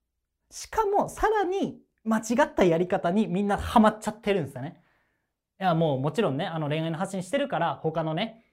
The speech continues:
男向けの恋愛も女向けの恋愛の発信も僕いろいろ調べてます。もうね、どっちもね、ほんまにまともなもんないんすよ。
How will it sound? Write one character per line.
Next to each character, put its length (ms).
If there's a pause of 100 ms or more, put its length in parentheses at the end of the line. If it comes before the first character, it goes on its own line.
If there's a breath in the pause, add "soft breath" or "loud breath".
男 260
向 100
け 100
の 100
恋 200
愛 100
も 180
女 180
向 100
け 100
の 80
恋 200
愛 80
の 60
発 200
信 100
も 80
僕 180
い 80
ろ 100
い 20
ろ 80
調 200
べ 80
て 80
ま 120
す。 120 (240 loud breath)
も 160
う 20
ね、 120
ど 140
っ 100
ち 160
も 120
ね、 160
ほ 260
ん 20 (200)
ま 80
に 60
ま 120
と 60
も 80
な 80
も 60
ん 40
な 120
い 60
ん 60
す 120
よ。 140